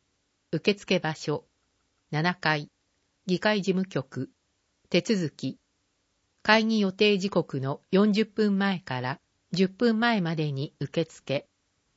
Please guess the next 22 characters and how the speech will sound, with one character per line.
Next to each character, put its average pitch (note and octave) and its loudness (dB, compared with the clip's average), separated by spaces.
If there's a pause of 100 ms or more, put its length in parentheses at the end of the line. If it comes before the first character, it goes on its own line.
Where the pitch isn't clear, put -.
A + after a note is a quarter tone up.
(300)
定 G#3 2
員 A3 0
を G#3 -4
超 G3 0
え G3+ 0
た F#3+ -4
と F#3 -6
き F3+ -2
は F3 0
抽 D3+ -6
選。 B2+ -8 (720)
委 G#3 6
員 A#3 0
会 A3 0
傍 G3 4
聴 A3 4
申 G#3 0
請 G3 0
書 E3 -4
に D3+ -4 (100)
住 G3 4
所、 - -8